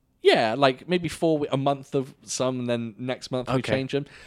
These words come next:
Speaker 1: But please let us know what you think. If it's the worst thing ever and super annoying, let me know and I'll just not use them.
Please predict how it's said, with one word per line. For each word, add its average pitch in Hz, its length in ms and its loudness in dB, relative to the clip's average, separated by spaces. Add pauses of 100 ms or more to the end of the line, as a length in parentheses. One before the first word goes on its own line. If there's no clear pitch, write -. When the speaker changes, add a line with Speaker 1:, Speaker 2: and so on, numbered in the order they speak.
(140)
Speaker 1:
But 208 180 4
please 233 360 2
let 214 120 4
us 180 100 0
know 185 140 4
what 165 140 0
you 143 60 -4
think. 135 260 -6
If 247 200 4
it's 240 180 0
the 165 260 2
worst 170 580 6
thing 165 160 -6
ever 123 300 0
and 117 160 -4
super 139 400 -2
annoying, 120 400 -2
let 113 200 -2
me 120 100 -6
know 107 160 0
and 98 80 -2
I'll 98 120 -2
just 95 200 -12
not 90 200 -8
use 78 260 -14
them. 69 200 -16